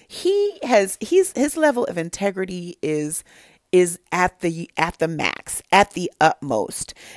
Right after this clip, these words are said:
And so the, what he has spoken manifests.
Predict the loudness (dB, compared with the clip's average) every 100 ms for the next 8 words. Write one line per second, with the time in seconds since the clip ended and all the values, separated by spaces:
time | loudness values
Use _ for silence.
0 | -4 -2 0 2 6 8 8 4 0 _
1 | _ _ _ _ -2 6 8 6 0 4
2 | 4 2 -6 -2 0 2 2 2 0 0
3 | -2 0 -4 -4 -8 -18 _ _ _ _
4 | _ 0 2 4 2 -2 -2 -2 -2